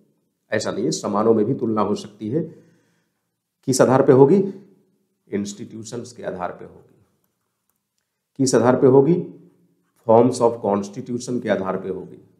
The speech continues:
किस आधार पे होगी? उस राजनैतिक प्रणाली के दायरे में आने वाले लोगों के आधार पे होगी।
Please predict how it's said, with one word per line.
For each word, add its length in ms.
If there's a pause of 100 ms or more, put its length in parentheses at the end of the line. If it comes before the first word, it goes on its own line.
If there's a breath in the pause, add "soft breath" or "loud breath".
(300)
किस 180
आधार 220
पे 100
होगी? 440 (1800)
उस 180
राजनैतिक 680
प्रणाली 400
के 220
दायरे 360
में 240
आने 280
वाले 340 (340)
लोगों 380
के 120
आधार 260
पे 120
होगी। 300